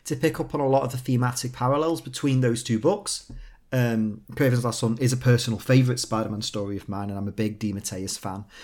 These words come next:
So naturally, I kind of do warm to, to some of this kind of stuff. But yeah, like, I've always thought, I've always thought that just kind of generally across the board, that the problem with the Clone Saga isn't the idea of it. I think that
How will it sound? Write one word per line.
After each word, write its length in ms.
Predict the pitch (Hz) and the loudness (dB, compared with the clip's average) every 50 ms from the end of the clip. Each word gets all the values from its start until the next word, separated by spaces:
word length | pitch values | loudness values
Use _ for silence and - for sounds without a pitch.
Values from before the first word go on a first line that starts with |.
| - - | -16 -8
So 120 | - - 135 | -2 2 4
naturally, 480 | 135 147 - - - 151 131 127 120 120 | 4 4 2 0 0 2 4 4 4 4
I 100 | 117 117 | 2 2
kind 180 | - 127 117 | 0 0 0
of 140 | 113 107 - | 0 -2 0
do 180 | - 123 120 117 | 2 2 4 4
warm 460 | 113 113 113 110 120 139 147 156 143 | 2 2 2 2 4 2 2 -2 -4
to, 340 | - - 165 165 165 160 - - - _ _ _ - | -4 -2 0 2 0 0 -2 -10 -20 _ _ _ -2
to 260 | - 165 160 143 127 | 0 2 2 0 0
some 200 | - - 170 170 | -4 -2 -2 -2
of 60 | 165 | -2
this 140 | 170 165 - | -2 -4 -4
kind 180 | - 165 165 | -4 -4 -4
of 60 | 175 170 | -4 -4
stuff. 400 | - - 196 220 214 - - - - - - - - - - - - - - - | -2 -2 0 -2 -2 -4 -8 -20 -20 -20 -20 -20 -20 -20 -20 -20 -20 -20 -20 -4
But 200 | 127 - 165 185 | 0 0 2 2
yeah, 260 | 180 196 208 190 - - | 4 4 4 4 2 2
like, 220 | 156 156 151 - - - _ _ _ _ _ _ _ _ _ _ _ _ - - | 0 -2 -4 -4 -8 -20 _ _ _ _ _ _ _ _ _ _ _ _ -12 -6
I've 100 | - 131 | -2 0
always 220 | 180 202 202 196 - | 0 0 0 0 2
thought, 260 | 240 226 214 - - | 4 4 4 2 0
I've 100 | 175 196 | 0 2
always 180 | 240 302 302 - | 2 2 2 2
thought 140 | 269 233 | 0 -2
that 80 | 196 180 | -2 -2
just 220 | - 147 131 - | -6 -6 -6 -4
kind 140 | - 160 147 | -2 -2 0
of 100 | 127 123 | 0 0
generally 480 | - - 123 113 120 127 131 123 117 107 | 0 2 2 4 4 4 4 4 4 2
across 320 | 104 - - 107 104 - | 0 -2 -6 -8 -8 -8
the 100 | - 151 | -8 -8
board, 340 | - - 107 107 107 101 - - - | -4 -2 0 0 0 0 -2 -6 -10
that 180 | - 123 131 - | -8 -8 -8 -6
the 80 | 131 | -6
problem 360 | 127 - 156 - 226 247 233 226 | -4 -2 0 0 0 0 0 0
with 80 | 226 | -2
the 80 | - 170 | -4 -4
Clone 260 | - - 123 123 127 | -4 -2 -2 0 0
Saga 380 | 127 127 135 117 113 - 123 127 | 0 0 0 0 0 0 -2 -2
isn't 240 | 120 113 120 120 113 | 0 0 -2 -2 -4
the 100 | 107 107 | -4 -6
idea 420 | 104 101 101 - 110 104 107 110 | -6 -6 -4 -2 0 2 2 2
of 140 | 113 107 - | 0 0 -4
it. 240 | - - 127 - - - - - - - - | -8 -12 -12 -14 -16 -20 -20 -20 -20 -10 -4
I 120 | - 120 | -2 0
think 200 | 123 123 120 - | 0 0 0 0
that 220 | 120 113 - - | 0 -4 -4 -6